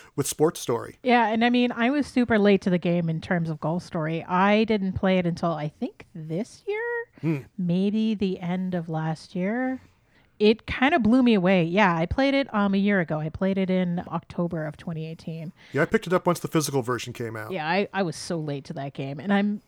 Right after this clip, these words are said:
Speaker 2: I'm almost mad that I waited because it's so good.
Speaker 1: It is pretty darn
Speaker 2: And the
Speaker 1: good.
Speaker 2: interesting thing is, is since Sports Story has been announced, I've actually seen a few of my friends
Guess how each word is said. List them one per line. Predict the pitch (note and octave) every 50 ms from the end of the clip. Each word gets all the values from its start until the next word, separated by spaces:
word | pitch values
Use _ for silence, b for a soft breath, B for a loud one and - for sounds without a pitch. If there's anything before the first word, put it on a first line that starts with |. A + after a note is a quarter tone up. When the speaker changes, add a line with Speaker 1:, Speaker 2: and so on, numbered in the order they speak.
| _
Speaker 2:
I'm | - G#3+ G#3 G#3
almost | G#3 G#3+ A3 A3+ G#3+ - - F#3+
mad | F#3 F3+ F#3 G3+ G#3 F#3
that | F3 E3+
I | D#3+
waited | D#3+ F3 F#3+ G3 E3 D3+
because | E3+ - - G3 - G#3+
it's | A3 - -
so | - - - D4 D#4 E4 C4+ A3+
good. | G#3 F#3+ B3 D4+ E4 E4 D#4+ D4+ C4+ A3+ F3+ F3+ -
Speaker 1:
It | D3 D#3 F3+
is | A#3+ C4+ -
pretty | - - A#3+ A#3+ A3+
darn | A3 A3 A3+ A#3
Speaker 2:
And | A#3
the | A#3+
Speaker 1:
good. | C4 C4+
Speaker 2:
interesting | C4+ - - B3+ - - C4 A#3
thing | - A#3 G#3 G3+
is, | G3 G3 - -
is | F#3+ F3+
since | - - A#3+ D#4+ - -
Sports | - - G#3 F#3+ F3+ -
Story | - G3 F3+ F3 E3+ D#3+ E3
has | D3+ - F3 E3+ D#3+ E3
been | - E3+
announced, | D#3+ D#3+ F#3 F#3+ F#3 E3 - -
I've | F#3 F3 F3+
actually | F3+ F#3+ - - F#3+ E3+
seen | - - A#3+ B3 A3
a | F#3 E3+
few | - - F3 E3+
of | E3 -
my | E3+ E3 E3
friends | - A3+ A3+ G#3 F3+ E3+ E3 -